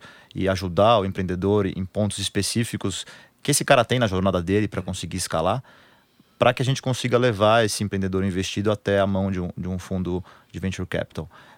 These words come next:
Então, esse, esse é um dos principais objetivos dessa nova direção: ter certeza de que estamos entregando valor além do cheque, que a gente, com cento e vinte pessoas, consegue trazer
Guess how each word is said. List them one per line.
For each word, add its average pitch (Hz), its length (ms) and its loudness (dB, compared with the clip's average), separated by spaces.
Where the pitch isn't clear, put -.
Então, 95 300 -2
esse, 98 300 -2
esse - 220 -2
é 104 40 2
um 98 380 0
dos - 120 -8
principais 110 720 2
objetivos 104 640 0
dessa 90 220 -4
nova 90 240 -2
direção: 90 560 -4
ter 117 100 2
certeza 127 580 2
de 107 120 -4
que 117 300 -2
estamos 120 400 0
entregando 110 460 4
valor 104 360 4
além 104 160 2
do 104 80 0
cheque, - 460 -4
que - 80 -10
a 92 60 -6
gente, 98 300 -4
com 98 280 -2
cento 101 240 -4
e 104 40 -2
vinte 95 200 -4
pessoas, 101 340 -2
consegue 101 380 -2
trazer 95 460 -2